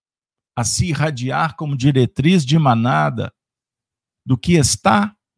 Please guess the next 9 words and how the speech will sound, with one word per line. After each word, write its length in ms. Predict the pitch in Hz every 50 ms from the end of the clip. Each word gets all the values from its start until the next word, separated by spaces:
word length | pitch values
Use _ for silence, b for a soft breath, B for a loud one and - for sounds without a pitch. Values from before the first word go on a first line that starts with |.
| _ -
no 280 | 123 117 131 165 196 190
trono. 480 | _ - 117 104 101 98 98 - - - - _ _ _ _ _ _ _ _ _ _ _ _ _ _ _ _ _ _ _ _ _ _ _ _ _ _ _ _ _ _ _ _ _ _
Tanto 320 | - 220 247 277 254 - 240
no 160 | 214 220 170
plano 320 | - - 151 143 143 139
interno 520 | 131 123 113 104 - 127 120 113 113 117 110
de 140 | 98 - 104
cada 380 | - - 107 110 107 101 101
um, 340 | 101 110 147 185 202 208 208